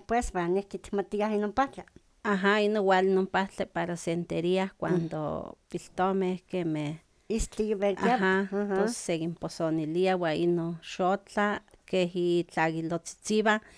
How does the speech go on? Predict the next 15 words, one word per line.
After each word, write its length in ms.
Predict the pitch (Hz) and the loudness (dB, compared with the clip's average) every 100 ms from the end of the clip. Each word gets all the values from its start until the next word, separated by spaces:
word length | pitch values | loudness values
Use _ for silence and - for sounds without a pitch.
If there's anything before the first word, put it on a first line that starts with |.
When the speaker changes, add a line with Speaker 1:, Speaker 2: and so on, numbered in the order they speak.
| - - _ _ | -20 -20 _ _
Speaker 2:
kisah 380 | 226 226 202 180 | 0 2 2 0
ihkon 520 | 180 - 214 214 202 196 | -2 -2 2 4 4 2
ichkadi 640 | 196 - - 190 190 185 | 0 -6 -2 0 2 2
mamayotzeh 760 | 180 165 165 151 190 - 208 196 | 2 0 0 -2 -4 -4 -4 0
yahtok 380 | 175 185 - 175 | 0 0 -2 -4
ihkon 200 | 180 185 | -2 0
kitokatok. 600 | 180 - 170 185 - 202 - _ - - - - - _ _ | -2 -4 -2 -2 -2 -4 -4 _ -20 -20 -20 -20 -20 _ _
Kue-, 120 | - | -12
simi 520 | - - - 240 233 220 | -12 -12 0 2 2 2
kuechiyeh, 720 | 226 214 - - 254 247 233 | 2 0 0 0 4 4 2
kis-, 240 | 202 - - | -2 -6 -4
pero 220 | 185 165 | -2 -2
pues 300 | - 131 - | -4 -6 -6
keh 180 | - 175 | -6 -4
ni-, 280 | 180 151 | -4 -4